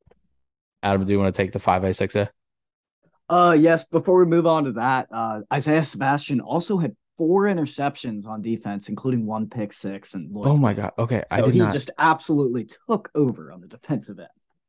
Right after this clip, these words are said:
Speaker 1: I did not. Oh my gosh. I thought, I thought that said four interceptions as in he threw it. <laughs> Oh my gosh.
Speaker 2: <laughs> Yeah.
Speaker 1: That's
Speaker 2: Yeah.
Speaker 1: insane. That's insane. And then I was about to question, how do you throw four interceptions and still win by forty-one points?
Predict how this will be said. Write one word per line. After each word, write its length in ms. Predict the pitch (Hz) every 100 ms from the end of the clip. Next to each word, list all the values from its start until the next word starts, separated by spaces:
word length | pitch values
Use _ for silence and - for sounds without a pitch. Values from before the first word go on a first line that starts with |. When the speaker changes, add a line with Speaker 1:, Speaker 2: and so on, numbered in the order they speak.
| _ -
Speaker 1:
I 200 | 131 143
did 160 | 117
not. 400 | 113 123 127 117 -
Oh 220 | 131 143
my 180 | 104 85
gosh. 380 | 117 127 85 -
I 100 | 113
thought, 280 | - 117
I 100 | 87
thought 220 | 123 147 123
that 160 | 110
said 160 | - 104
four 180 | 127 110
interceptions 440 | 110 117 117 104
as 100 | 110
in 120 | 110
he 140 | 107 92
threw 360 | - 123 147
it. 100 | 107
<laughs> 120 | 139
Oh 100 | 180
my 260 | 151 - 101 - 175
gosh. 580 | 185 135 - 135 - - _ _
Speaker 2:
<laughs> 120 | 202 - 208 - _
Yeah. 360 | 160 160 - - -
Speaker 1:
That's 380 | 135 135 123
Speaker 2:
Yeah. 80 | 98
Speaker 1:
insane. 840 | 90 - - - 113 101 87 82 - _ _
That's 400 | - 113 110 - -
insane. 400 | 95 87 - 85
And 140 | 110
then 120 | 135 147
I 60 |
was 80 | 131
about 140 | 120
to 60 | 110
question, 400 | - 120 - 101
how 180 | 101 117
do 60 |
you 120 | 117 104
throw 380 | - 120 113 107
four 260 | 113 107
interceptions 520 | 104 - 110 - 95
and 120 | 92 92
still 240 | 110 95
win 160 | 104 101
by 140 | 90
forty-one 500 | - 104 92 92 90
points? 400 | 113 104 92